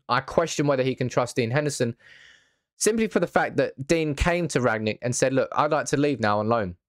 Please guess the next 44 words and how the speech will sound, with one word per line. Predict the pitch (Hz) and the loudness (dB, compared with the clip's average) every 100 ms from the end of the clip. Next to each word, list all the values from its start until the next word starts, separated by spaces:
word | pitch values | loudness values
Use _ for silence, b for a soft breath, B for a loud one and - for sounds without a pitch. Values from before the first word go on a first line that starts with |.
| _ _ _ - | _ _ _ -2
And | 123 117 113 _ | -2 0 -4 _
he | 127 | -4
said | 127 139 127 | 0 0 0
no. | 147 90 - _ _ _ _ _ _ _ _ | -2 -4 -10 _ _ _ _ _ _ _ _
Therefore, | 160 160 - 175 139 | 0 0 0 2 2
I | 123 | 2
don't, | 135 120 - _ _ _ - | 0 -2 -8 _ _ _ -2
I | |
don't | 143 | 0
think | 147 143 | 0 0
you | 143 | -2
can | - - | -6 -6
completely | 143 160 | -2 0
trust | 143 196 - | 2 0 2
that | 113 - | -2 0
player | 104 92 | 0 0
anymore | 95 90 92 - | 0 -2 -4 -6
because | 123 135 120 | -2 -2 -2
the | 117 | -2
player's | 165 147 131 | 0 0 0
come | 180 180 | -2 -2
to, | 147 127 120 107 - - b b | 0 0 0 -4 -12 -16 b b
I | 135 | -2
think | 175 160 | 0 0
Rangnick's | 160 160 143 - | 0 0 -2 0
wrong | 190 196 | 0 0
to | 165 | -4
keep | - 110 - | -2 -2 -2
him. | 92 - | -6 -4
I | - | -2
think | 131 | 0
we've | 127 | 0
got | 135 139 - | 0 0 0
Tom | 185 175 | 0 0
Heaton | 165 127 | -2 0
and | 131 135 | 0 0
Lee | 180 | 0
Grant | 143 135 92 | 0 -2 0
there. | 98 | -2
We've | 101 | 0
got | 120 104 | -2 0
three | 202 175 | 0 2
goalkeepers. | 117 - 95 123 | 0 -2 -4 -2
Let | 151 190 | 0 0